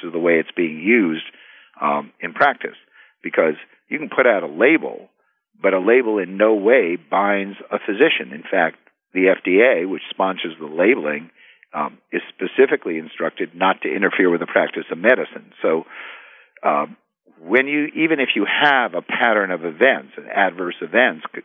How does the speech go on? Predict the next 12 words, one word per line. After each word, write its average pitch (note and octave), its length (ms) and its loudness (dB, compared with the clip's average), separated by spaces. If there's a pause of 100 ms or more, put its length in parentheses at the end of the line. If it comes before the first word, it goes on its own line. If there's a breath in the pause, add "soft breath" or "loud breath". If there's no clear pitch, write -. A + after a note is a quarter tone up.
(140)
involving F2+ 680 0
or D2+ 180 -6
associated D#2 580 0
with D2+ 140 -8
a D#2 60 -6
drug, D2 340 2
it's - 520 -20
not D#3 160 2
easy G#2 520 -2
to E2 140 -4
figure F2 300 0
out, E2+ 240 2